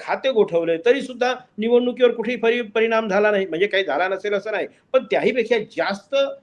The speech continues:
अ, जोमानं निवडणूक लढवली जनतेनं, ती ही निवडणूक हाती घेतली. ही लढाईच जनतेनं आपल्या हातामध्ये घेतलेली आहे आणि म्हणून मला असं वाटतं आता आपण चार तारखेपर्यंत किंवा पाच तारखेपर्यंत म्हणूया, चारला जशी, जसं काउंटिंग आहे एखादा दिवस मागे पुढे होऊ शकतो,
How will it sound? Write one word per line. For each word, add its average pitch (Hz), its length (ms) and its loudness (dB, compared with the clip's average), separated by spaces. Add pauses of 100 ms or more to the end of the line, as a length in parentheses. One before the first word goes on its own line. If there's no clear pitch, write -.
(240)
अ, 185 220 -2
जोमानं 240 760 2
निवडणूक 214 420 2
लढवली 190 420 4
जनतेनं, 190 480 2
ती 294 220 -2
ही 247 80 -2
निवडणूक 190 360 -4
हाती 143 180 -8
घेतली. 131 260 -10 (320)
ही 233 120 -2
लढाईच 226 460 4
जनतेनं 233 380 2
आपल्या 208 260 2
हातामध्ये 170 380 -2
घेतलेली 143 320 -4
आहे 113 100 0 (200)
आणि 208 140 2
म्हणून 247 180 2
मला 233 160 4
असं 254 180 2
वाटतं 247 220 0
आता 208 160 -2
आपण 254 180 -4 (420)
चार 170 240 4
तारखेपर्यंत 190 680 0 (1040)
किंवा 196 240 0
पाच 220 300 0
तारखेपर्यंत 175 520 0
म्हणूया, 147 360 0 (320)
चारला 185 340 4
जशी, 190 380 -2 (140)
जसं 180 220 -2
काउंटिंग 185 440 0
आहे 190 140 4
एखादा 175 260 2
दिवस 180 180 0
मागे 170 240 2
पुढे 175 140 -4
होऊ 170 160 4
शकतो, 170 520 -2